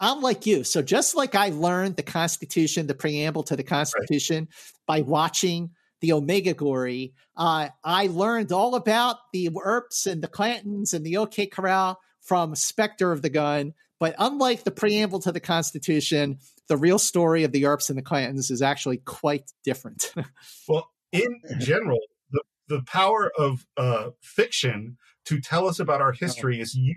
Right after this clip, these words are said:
Speaker 2: most people know more fiction history than they know real history, and frequently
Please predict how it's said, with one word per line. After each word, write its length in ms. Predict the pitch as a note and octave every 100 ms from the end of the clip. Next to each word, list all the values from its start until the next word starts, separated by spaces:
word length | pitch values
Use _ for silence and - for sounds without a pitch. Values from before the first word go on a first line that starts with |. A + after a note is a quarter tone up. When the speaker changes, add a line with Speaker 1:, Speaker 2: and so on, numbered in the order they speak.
| -
Speaker 2:
most 180 | G3+ G#3
people 200 | - G3 D3
know 140 | C#3+
more 200 | C3+ D3
fiction 460 | C#3+ E3+ F3 D3+ B2
history 320 | A#2+ - A2
than 140 | G#2 A2
they 100 | A2
know 120 | A2
real 240 | G#2+ B2+
history, 500 | A2+ G2 - G2+ G2 - - -
and 160 | A#2 - - _
frequently 420 | B3 - C3 G2